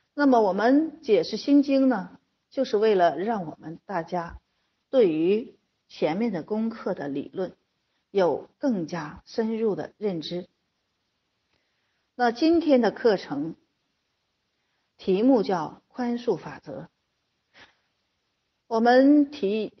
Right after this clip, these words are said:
前面发了一个图片，就是霍金斯能量量表。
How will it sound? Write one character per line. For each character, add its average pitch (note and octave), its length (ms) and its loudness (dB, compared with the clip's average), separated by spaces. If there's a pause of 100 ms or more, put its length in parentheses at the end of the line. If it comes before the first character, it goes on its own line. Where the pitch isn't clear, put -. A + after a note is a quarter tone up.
(140)
前 A3 180 0
面 C4+ 160 6
发 B3+ 220 0
了 A3+ 140 4
一 E3+ 120 0
个 E3+ 600 0 (220)
图 F#3 180 -2
片， A3+ 340 -2 (380)
就 A#3 140 4
是 G#3 120 -4
霍 G#3 380 4
金 G#3+ 220 -4
斯 A3 200 -6
能 E3 220 -4
量 G3 180 -6
量 G3+ 160 -8
表。 C#3+ 300 -10